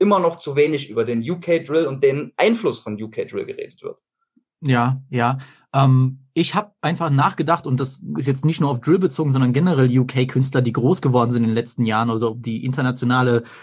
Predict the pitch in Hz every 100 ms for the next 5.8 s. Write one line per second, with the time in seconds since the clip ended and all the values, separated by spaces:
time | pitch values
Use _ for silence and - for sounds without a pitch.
0 | - _ - 170 151 139 143 139 127 120
1 | 127 127 127 - - 139 - 131 135 127
2 | 127 123 123 123 127 - 123 - 131 123
3 | 123 117 131 120 127 117 117 113 123 117
4 | 131 127 123 123 123 117 120 139 156 123
5 | 117 117 - 117 120 117 135